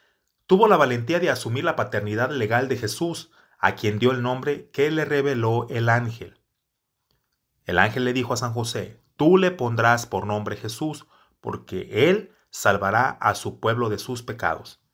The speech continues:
Como se sabe, en los pueblos antiguos poner un nombre a una persona o a una cosa significaba adquirir la pertenencia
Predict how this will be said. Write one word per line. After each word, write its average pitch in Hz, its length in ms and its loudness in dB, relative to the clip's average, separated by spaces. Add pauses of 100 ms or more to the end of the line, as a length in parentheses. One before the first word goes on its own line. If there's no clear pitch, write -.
(760)
Como 92 200 -4
se 98 140 0
sabe, 143 560 2 (300)
en 110 100 -6
los 110 160 -4
pueblos 151 320 0
antiguos 123 500 -2
poner 113 280 -2
un 147 160 -4
nombre 117 300 -2
a 95 40 -2
una 135 240 -4
persona 104 540 -4
o 90 160 -4
a 85 60 -8
una 151 340 -4
cosa - 480 0 (220)
significaba 117 840 0
adquirir 160 640 0
la 120 180 0
pertenencia 139 920 -4